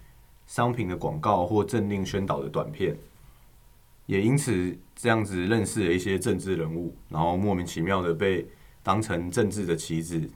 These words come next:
推出去参选立法委员。他们四个人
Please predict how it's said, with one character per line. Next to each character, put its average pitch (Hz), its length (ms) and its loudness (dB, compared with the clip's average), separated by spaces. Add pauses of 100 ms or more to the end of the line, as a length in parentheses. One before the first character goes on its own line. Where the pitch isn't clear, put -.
(120)
推 95 200 0
出 104 160 -2
去 101 220 -2
参 92 200 -2
选 82 220 0
立 101 140 -2
法 - 220 -4
委 - 140 -4
员。 - 200 -10 (960)
他 131 140 4
们 131 80 4
四 156 200 2
个 107 140 6
人 90 340 -2